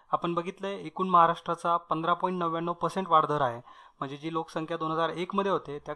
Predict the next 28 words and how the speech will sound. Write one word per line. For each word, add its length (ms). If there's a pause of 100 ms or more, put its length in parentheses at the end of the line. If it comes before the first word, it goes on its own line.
comparative 440
दोन 140
हजार 180 (120)
अकरा 280
मध्ये 300 (220)
पंधरा 320
पॉइंट 340
नव्याण्णव 400
पर्सेंटनी 420
वाढली. 340 (560)
तसंच 340 (380)
ठाण्याची 400
जी 140
लोकसंख्या 500
आहे 220 (500)
ही 80
दोन 200
हजार 240 (140)
एकच्या 340
तुलनेत 460
दोन 120
हजार 200 (120)
अकरा 300
मध्ये 320 (420)
छत्तीस 440
पर्सेंटनी 460
वाढली 280
आहे. 80